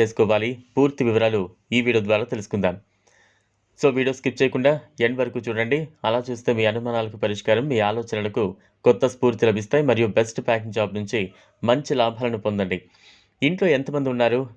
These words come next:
ఇంకా మీకు తెలిసిన వాళ్ళకు కూడా ఈ వీడియోని షేర్ చేయండి. దానివల్ల పని చేసుకుని డబ్బులు సంపాదిస్తారు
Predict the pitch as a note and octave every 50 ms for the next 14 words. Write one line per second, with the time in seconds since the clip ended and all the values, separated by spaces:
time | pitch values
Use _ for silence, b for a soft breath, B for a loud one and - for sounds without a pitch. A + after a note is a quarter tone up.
0 | _ - B2+ C3+ C#3 D#3 C#3+ C3+ B2+ B2 - - A#2 A#2 A#2+ B2 A#2+ A2+ A2+ A2
1 | A2 A2 - B2 A2+ A2+ G2 F2 - b b b b b b - D3 D#3+ D3+ A#2+
2 | B2 A2+ G2 A2+ A2 A#2 B2+ C#3 C#3 - - - - A2+ A2 G#2+ G#2 - A2+ A2
3 | A#2+ D#3+ E3 - A#2+ A2+ G#2+ A2 G#2+ A2 A2 F#2+ F#2 - b b b b b b
4 | b b b b _ _ _ _ _ _ _ _ _ _ - C3+ D#3+ E3 - D#3
5 | C3+ B2+ - C3 A#2+ B2 C3 C3 A2+ - _ - G2 G2 A2+ A2+ C3 C3+ C3+ B2+
6 | B2+ A#2 G#2+ A#2+ A2 G#2+ A2 - - A#2 A2+ A#2